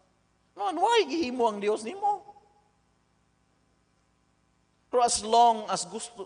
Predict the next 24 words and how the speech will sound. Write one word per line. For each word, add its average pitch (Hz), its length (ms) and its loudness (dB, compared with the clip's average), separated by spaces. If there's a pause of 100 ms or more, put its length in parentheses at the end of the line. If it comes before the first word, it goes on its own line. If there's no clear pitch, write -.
mu-, 185 200 -16 (120)
musugo-, 185 600 -12 (440)
musugot 254 560 -4
ka 220 80 -2
sa 175 80 -4
process, 185 800 -2 (960)
and 170 160 -12
then 208 160 -2
sensitive 202 560 -8
ka 196 160 -4
sa 170 120 -4
lihok 180 280 -4
sa 165 160 -10
Holy 156 80 -10
Spirit 156 400 -14
nimo, 131 320 -16 (1120)
dira 170 240 -8
makita 156 320 -14
nimo 139 320 -12
duha 110 160 -12
nga, 107 160 -18 (640)
uy, 127 160 -12 (3000)
ang, 131 160 -14
ang - 20 -12